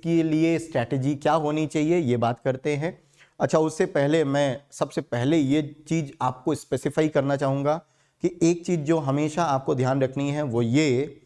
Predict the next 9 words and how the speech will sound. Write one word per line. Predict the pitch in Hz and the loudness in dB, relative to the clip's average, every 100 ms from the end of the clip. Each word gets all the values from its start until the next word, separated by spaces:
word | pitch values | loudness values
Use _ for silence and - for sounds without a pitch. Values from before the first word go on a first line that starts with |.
| _ _ _ _ | _ _ _ _
कि | 185 190 | -4 -2
अपनी | - - 190 196 | -2 0 0 0
तरफ | 190 160 196 | 2 2 0
से | - 165 | -2 -4
फुल | - 165 170 165 | 0 2 2 0
एफर्ट्स | 135 147 143 - | 0 0 -2 -2
करने | 131 131 | -2 0
होते | 139 127 123 139 | 0 -2 -2 -2
हैं, | 131 151 185 | -2 -4 -6